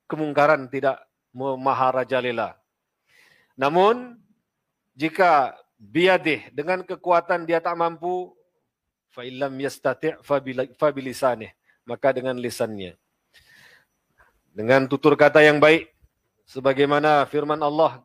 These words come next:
sebagai garis pandu ketika memberi nasihat, amar ma'ruf kepada orang yang melakukan kemungkaran, "Ud'u ila sabili rabbika bil hikmati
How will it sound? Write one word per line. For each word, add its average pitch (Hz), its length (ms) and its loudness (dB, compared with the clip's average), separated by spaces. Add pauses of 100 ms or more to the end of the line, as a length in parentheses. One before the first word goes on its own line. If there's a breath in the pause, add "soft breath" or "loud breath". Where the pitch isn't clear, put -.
sebagai 143 480 -8
garis 143 320 -4
pandu 151 560 -2 (720)
ketika 135 400 0
memberi 147 400 -4
nasihat, 143 560 -4 (160)
amar 139 240 0
ma'ruf 156 640 -2 (720)
kepada 135 240 -4
orang 151 240 0
yang 151 80 -6
melakukan 151 400 -4
kemungkaran, 151 640 -2 (720)
"Ud'u 156 720 -2
ila 156 320 0
sabili 151 640 -2
rabbika 143 800 -2 (240)
bil 139 400 -6
hikmati 143 800 -10